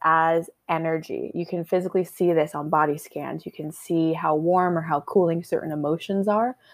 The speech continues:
Um, and if you don't feel these emotions, if you don't feel these different energies as they come up, they eventually manifest in the physical body, and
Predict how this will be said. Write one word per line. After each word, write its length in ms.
Um, 260
and 100
if 120
you 60
don't 220
feel 600
these 200
emotions, 520
if 120
you 40
don't 180
feel 300
these 160
different 340
energies 420
as 180
they 100
come 240
up, 300
they 240
eventually 720
manifest 560
in 140
the 100
physical 460
body, 560
and 500